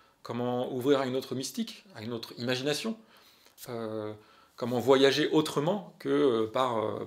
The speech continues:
par la, par des moyens techniques, par des vaisseaux, et cetera, mais comment voyager par l'histoire, par, par des histoires qu'on se raconte, par l'esprit, par je sais pas.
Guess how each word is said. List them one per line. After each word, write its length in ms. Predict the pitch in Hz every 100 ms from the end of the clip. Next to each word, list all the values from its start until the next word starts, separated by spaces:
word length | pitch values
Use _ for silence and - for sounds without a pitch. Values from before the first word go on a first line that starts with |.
| -
par 100 | 107
la, 100 | 107
par 260 | - 104 107
des 100 | 110
moyens 240 | 113 110
techniques, 360 | 147 220 220 -
par 140 | 104
des 80 | 107
vaisseaux, 320 | 113 113 143
et 60 | -
cetera, 280 | 107 170
mais 120 | 165 107
comment 280 | 113 123 117 - - - -
voyager 360 | 107 107 117
par 280 | 127 110 104 - - - -
l'histoire, 640 | 107 - 143 151 170 160 -
par, 240 | 113 -
par 120 | 101
des 140 | 107 110
histoires 240 | 110 127
qu'on 100 | 107
se 100 | -
raconte, 360 | 95 143 156 160
par 160 | 104
l'esprit, 480 | 101 104 - 170 175
par 140 | 107
je 80 | 98
sais 180 | 101 113
pas. 180 | 185